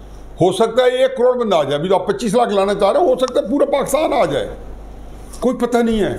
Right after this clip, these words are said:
कई दफ़ा अल्लाह ताला बहुत मेहरबान होता है, तो इस काम को आजमाएं और तारीख दे दें इस्लामाबाद किसे ना आ रहे हैं, ताकि तसल्ली हो जाए। ये आप जो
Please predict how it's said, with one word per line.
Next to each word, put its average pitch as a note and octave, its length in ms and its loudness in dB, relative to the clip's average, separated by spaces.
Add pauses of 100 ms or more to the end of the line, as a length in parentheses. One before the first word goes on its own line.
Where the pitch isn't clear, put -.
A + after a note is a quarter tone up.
(560)
कई E3+ 140 2
दफ़ा G#3+ 140 2
अल्लाह G3+ 180 2
ताला G3+ 220 2
बहुत A#3 240 0
मेहरबान G3+ 380 2
होता E3+ 260 -4
है, G2+ 100 -6 (760)
तो G#3 80 2
इस G#3+ 140 -2
काम F#3+ 260 2
को A#3 80 2
आजमाएं C#3+ 440 0 (680)
और A3 100 2 (120)
तारीख B3 460 2
दे A3 180 2
दें A#3 120 0
इस्लामाबाद F#3+ 520 0
किसे F3 220 0
ना D#3 100 0
आ D3+ 100 2
रहे E3+ 100 0
हैं, E3+ 80 -6
ताकि D#3 200 -2
तसल्ली F3 500 -2
हो C3+ 120 0
जाए। G#2+ 220 -6 (580)
ये D3 100 2
आप F#3+ 160 2
जो G3+ 60 -4